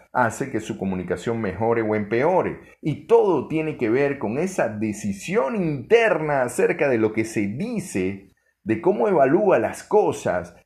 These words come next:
de cómo las proyecta en su mente y cómo reacciona su cuerpo ante lo que se está diciendo y cómo lo está viendo.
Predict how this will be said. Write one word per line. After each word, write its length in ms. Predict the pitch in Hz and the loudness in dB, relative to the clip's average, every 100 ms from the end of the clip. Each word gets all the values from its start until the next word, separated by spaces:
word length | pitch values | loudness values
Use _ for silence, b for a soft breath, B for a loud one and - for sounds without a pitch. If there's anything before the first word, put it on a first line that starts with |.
| - | -4
de 180 | 135 | -2
cómo 220 | 139 196 233 | 0 0 2
las 160 | 180 - | 0 0
proyecta 480 | 131 127 202 202 135 | -2 -2 -4 -4 -4
en 100 | 120 | -4
su 180 | 120 | -2
mente 840 | 101 139 190 147 101 101 101 - _ | -2 0 0 -2 -4 -6 -8 -12 _
y 120 | 123 | -8
cómo 200 | 127 135 | -4 -2
reacciona 540 | 131 117 107 - 120 127 | 0 0 -2 -4 -4 -4
su 160 | - | -6
cuerpo 400 | - 139 127 - | 0 0 0 -2
ante 240 | 156 113 101 | -2 -2 -2
lo 160 | 90 | -2
que 100 | 92 | -4
se 120 | 87 87 | -8 -8
está 260 | - 101 | -2 -2
diciendo 680 | 92 95 135 123 104 101 143 | -2 -6 -2 -2 0 0 0
y 220 | 104 87 | -2 -6
cómo 440 | - 196 185 139 107 | 0 4 4 4 0
lo 120 | 92 | -2
está 260 | 92 123 | 0 0
viendo. 580 | 127 185 175 95 76 76 | 2 0 0 -2 -6 -12